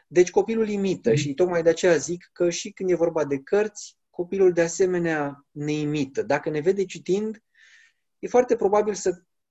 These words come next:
Speaker 1: se gândească în mintea lui că, uite, lucrul ăsta e important. Mama, tata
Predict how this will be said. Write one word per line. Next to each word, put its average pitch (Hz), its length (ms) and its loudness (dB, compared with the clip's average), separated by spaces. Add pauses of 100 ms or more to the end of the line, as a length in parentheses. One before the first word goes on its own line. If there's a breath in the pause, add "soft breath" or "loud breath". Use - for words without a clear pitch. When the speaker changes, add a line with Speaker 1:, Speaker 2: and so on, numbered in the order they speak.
(260)
Speaker 1:
se - 180 4
gândească 185 440 2
în 165 80 0
mintea 175 300 0
lui 196 340 -2 (200)
că, 190 140 -2
uite, 180 640 0 (380)
lucrul 208 360 -6
ăsta 208 180 0
e 202 40 2
important. 185 720 -2
Mama, 170 520 -2
tata 165 760 0